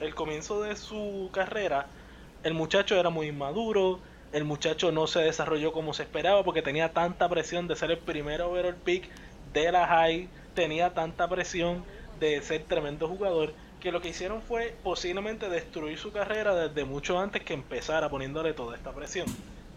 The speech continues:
Y la liga, para proteger a estos muchachos, para proteger, eh, bueno, también protegerse ellos mismos, porque tener jugadores,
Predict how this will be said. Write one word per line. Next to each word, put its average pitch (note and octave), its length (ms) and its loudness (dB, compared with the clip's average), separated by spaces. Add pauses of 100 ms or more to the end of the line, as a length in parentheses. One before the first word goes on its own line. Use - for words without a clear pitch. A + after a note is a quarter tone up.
(300)
Y F#3+ 200 -6 (160)
la F#3 160 6
liga, G3 380 2
para D#3+ 260 4
proteger E3 520 0 (100)
a F#3+ 60 -2
estos G#3 240 -4
muchachos, F#3 640 -6 (420)
para D3+ 220 0
proteger, D#3+ 580 -6 (200)
eh, D#3+ 400 -6 (720)
bueno, D#3+ 300 -2 (300)
también C#3+ 400 -2
protegerse E3+ 420 -2
ellos F3 180 -2
mismos, D#3 380 -6 (240)
porque D#3+ 220 2
tener D3 180 0
jugadores, F#3+ 560 4